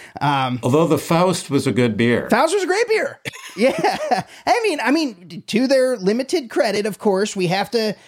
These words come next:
Speaker 1: we have to be fair here on Tap Lines. They, they put, put out some decent stuff, you know? Um, even, even in that test,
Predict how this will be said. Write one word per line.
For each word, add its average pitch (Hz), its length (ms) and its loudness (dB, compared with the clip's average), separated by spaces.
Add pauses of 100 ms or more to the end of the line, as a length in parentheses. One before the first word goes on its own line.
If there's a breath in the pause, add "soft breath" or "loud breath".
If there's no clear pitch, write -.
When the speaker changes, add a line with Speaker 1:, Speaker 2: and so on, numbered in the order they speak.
(140 loud breath)
Speaker 1:
we 190 160 2
have 202 220 2
to 240 80 -2
be 214 120 -2
fair 214 300 0
here 190 160 0
on 170 140 -2
Tap 156 260 -4
Lines. 165 240 -4
They, 240 180 0
they 196 440 -2
put, 277 380 -2
put 240 140 2
out 220 220 -2
some 226 140 -2
decent 233 320 -2
stuff, - 400 -2
you 160 100 0
know? 165 260 -2
Um, 170 280 -2
even, 277 340 2 (220 loud breath)
even 285 240 2
in 262 80 0
that 247 160 -2
test, 285 240 0